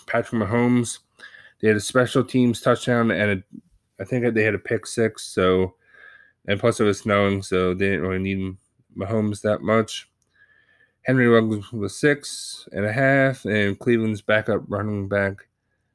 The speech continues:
uh, Dontrell Hilliard with a goose. So I should be more active, but hey,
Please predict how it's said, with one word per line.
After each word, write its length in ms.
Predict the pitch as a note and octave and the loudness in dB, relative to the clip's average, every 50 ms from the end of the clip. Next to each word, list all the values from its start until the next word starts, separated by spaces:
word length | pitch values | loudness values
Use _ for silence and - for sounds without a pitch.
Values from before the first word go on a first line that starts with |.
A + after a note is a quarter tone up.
| _ _ - | _ _ -12
uh, 300 | - F2+ F2 D#2 B1+ A#1 - - - _ _ _ _ _ | -10 -8 -8 -6 -8 -8 -10 -14 -18 _ _ _ _ _
Dontrell 440 | - A2+ G#2+ G#2+ G2+ - G#2 G2 G2 | -2 -2 -2 0 2 2 2 4 4
Hilliard 500 | G2+ A2+ A2+ A2+ A#2 A2+ A2+ A2+ G#2+ G#2 | 4 4 4 4 6 4 4 2 2 0
with 180 | G2 F#2 F2 - | -2 -2 -2 -2
a 60 | F#2 | -4
goose. 680 | F#2 - - B2 C#3+ D3+ E3+ D#3+ - - - - - - _ _ _ _ _ _ _ _ _ _ _ _ _ _ _ _ _ _ _ _ _ _ _ _ _ - | -4 0 4 6 6 6 6 4 0 -4 -8 -10 -10 -12 _ _ _ _ _ _ _ _ _ _ _ _ _ _ _ _ _ _ _ _ _ _ _ _ _ -4
So 80 | - | -2
I 60 | F#2 | -2
should 160 | F#2 G2 F#2 F2+ | 0 0 -2 -2
be 120 | F#2 F2+ | -2 -2
more 240 | F2+ F#2 F2+ F2+ G2 | 0 0 2 2 4
active, 500 | A2 B2+ B2+ - - C#3+ C#3 C3 B2 - | 4 2 2 2 2 2 2 2 2 0
but 180 | F#2+ F#2+ F#2 | 0 0 0
hey, 300 | - A2 A#2 A#2 A2 G#2 | 0 0 0 -2 -2 -4